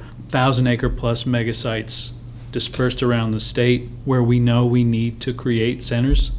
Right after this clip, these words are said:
of industry and to start winning those projects throughout the state. And that then ties into the smaller site strategy that those could support supply chain networks of these projects, and the reach could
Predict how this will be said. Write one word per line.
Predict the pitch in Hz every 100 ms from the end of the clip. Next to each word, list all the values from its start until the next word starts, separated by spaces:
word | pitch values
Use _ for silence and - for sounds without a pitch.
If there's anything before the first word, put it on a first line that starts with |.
| - -
of | 127 131 131 -
industry | 139 127 135 - - 78 76 - - - - -
and | 135 113 117 113 - - - -
to | 139
start | - 127 123
winning | 123 127 120
those | 113 113
projects | - 113 110 110 104 - - - - -
throughout | - 135 113 117 123
the |
state. | 127 - 143 143 - - - - -
And | 160 127
that | 127 127 -
then | 131 127
ties | - 117 120 110
into | 123 123
the | 113 113
smaller | - 120 113 120
site | 117 117 110
strategy | - - 113 113 107 113
that | 107 107 -
those | 110 117 113
could | - 117 113
support | 120 110 131 127 123 - - - -
supply | - - 120 120 117
chain | 123 131 120 117
networks | 117 123 117 110 - - - -
of | 139 127
these | 123 120
projects, | - 123 117 110 110 107 - -
and | 131 135 135 131 120
the | 131
reach | 127 123 -
could | 143 117